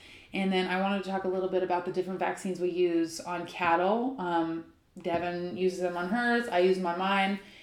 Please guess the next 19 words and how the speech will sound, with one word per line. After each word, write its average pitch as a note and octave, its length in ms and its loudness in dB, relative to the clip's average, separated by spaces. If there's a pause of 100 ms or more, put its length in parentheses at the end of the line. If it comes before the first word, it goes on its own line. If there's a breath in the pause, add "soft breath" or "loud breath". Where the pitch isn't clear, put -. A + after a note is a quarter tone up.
(120)
If F#3+ 160 -2
you G3+ 60 0
guys F3+ 560 2
use F#3 420 -2
something F3 480 -6
that D#3+ 100 -8
you F3 140 -4
think F3 320 -8
not E3 180 -6
everyone E3 280 -6
else F3+ 200 -6
does, B3+ 260 0
we'd F3+ 120 -2
love D#3+ 200 2
to E3 60 -10
hear F3 220 2
about B3 240 4
it. C4+ 300 2
But E3+ 260 2